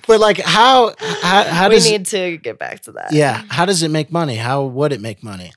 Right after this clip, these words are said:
Speaker 2: Totally. So we kind of had to, by, so by working at other agencies, Whitney has worked at a few agencies before as well. So we could kind of see how they do their work as well. So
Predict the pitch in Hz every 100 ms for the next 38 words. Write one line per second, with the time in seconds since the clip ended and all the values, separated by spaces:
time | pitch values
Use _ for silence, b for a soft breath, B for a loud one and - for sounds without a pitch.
0 | _ - 208 170 147 82 175 b b -
1 | - 214 208 202 196 196 196 _ _ _
2 | 170 196 196 214 214 202 208 175 - 190
3 | 170 175 202 196 208 196 170 196 214 214
4 | 240 175 175 165 160 160 156 156 156 147
5 | 165 180 185 180 165 160 151 156 151 156
6 | 147 147 151 151 143 147 - 143 139 139
7 | 143 123 123 139 b b b 180 175 170
8 | 185 180 202 185 185 165 156 - - -
9 | 175 165 160 151 - 156 170 156 151 151
10 | 151 151 151 143 139 135 139 147 165 _
11 | 175 175 180 170 160 151 170 196 180 165
12 | 160